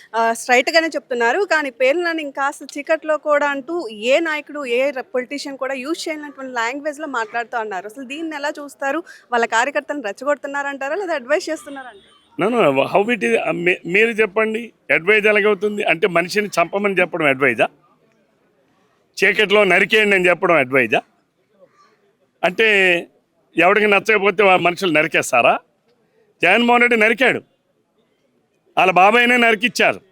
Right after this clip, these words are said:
Speaker 2: నరికినటువంటి వాళ్ళు పక్కన పెట్టుకున్నారు. ఈరోజు నా తండ్రి చావుకి కారణం రిలయన్స్, ఈ సోనియా గాంధీ అని చెప్పి మాట్లాడినటువంటి జగన్మోహన్ రెడ్డి, అదే రిలయన్స్కి సంబంధించినటువంటి వ్యక్తికి రాజ్యసభ సీట్ ఇచ్చారు.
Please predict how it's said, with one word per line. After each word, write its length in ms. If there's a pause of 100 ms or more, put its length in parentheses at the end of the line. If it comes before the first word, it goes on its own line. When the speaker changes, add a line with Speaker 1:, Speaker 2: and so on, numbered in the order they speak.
(960)
Speaker 2:
నరికినటువంటి 520
వాళ్ళు 160
పక్కన 280
పెట్టుకున్నారు. 500 (1040)
ఈరోజు 500 (220)
నా 160
తండ్రి 360 (100)
చావుకి 320
కారణం 380
రిలయన్స్, 520
ఈ 160
సోనియా 320
గాంధీ 320
అని 80
చెప్పి 280
మాట్లాడినటువంటి 720
జగన్మోహన్ 520
రెడ్డి, 280 (320)
అదే 260
రిలయన్స్కి 460
సంబంధించినటువంటి 720
వ్యక్తికి 400
రాజ్యసభ 360
సీట్ 280
ఇచ్చారు. 340